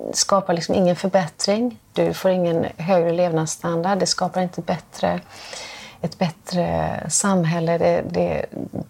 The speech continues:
det gör ingen skillnad. Och det, jag förstår inte hur man idag kan starta den typen av bolag.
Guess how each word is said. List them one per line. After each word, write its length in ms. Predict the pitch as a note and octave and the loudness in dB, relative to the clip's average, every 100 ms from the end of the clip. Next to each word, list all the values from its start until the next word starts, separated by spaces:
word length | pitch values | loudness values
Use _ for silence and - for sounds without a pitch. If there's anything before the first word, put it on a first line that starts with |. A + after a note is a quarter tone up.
| _ - | _ -2
det 240 | F#3 G3+ | 4 6
gör 300 | G3 F#3+ F3 - | 6 4 2 2
ingen 420 | G#3 F3+ D#3 D#3 | 2 4 2 0
skillnad. 840 | - A3+ G3+ F3 G#3+ A#3+ - D3+ D3+ - - - - - | 2 4 4 4 2 2 0 -6 -10 -16 -18 -18 -18 -2
Och 380 | F#3+ G3 - F3+ - - | 2 4 4 -2 -4 0
det, 200 | F#3 F#3 | 2 4
jag 180 | G3+ F3+ | 2 0
förstår 540 | A3+ - - B3+ C4+ | -2 0 2 4 4
inte 220 | C4 G3+ | 2 0
hur 60 | E3 | -2
man 260 | E3 E3+ E3+ | -2 -2 -2
idag 500 | - E3 G3 A3+ A3 - | 0 2 4 4 2 0
kan 140 | F3 | -4
starta 380 | E3 F3 E3 - | -2 -2 -2 -4
den 240 | - F3 | -4 -4
typen 340 | F3 - E3+ F#3 | -4 -6 -4 -4
av 60 | F#3 | -4
bolag. 580 | F#3+ F#3+ G3+ G3+ G3 | -4 -6 -6 -8 -12